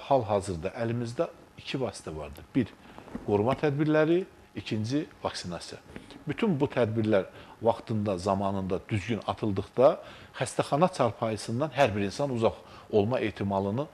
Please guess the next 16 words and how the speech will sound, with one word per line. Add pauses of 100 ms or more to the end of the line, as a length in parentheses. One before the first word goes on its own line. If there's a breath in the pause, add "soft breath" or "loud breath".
(160)
yüksəldir. (340 loud breath)
Ona
görə
də (120)
biz (360 loud breath)
vaksinlənmiş
insanların (100)
sayını
kifayət
qədər
artırmalıyıq. (300 loud breath)
Hələ
qarşıda
görəcək
işlərimiz
çoxdur.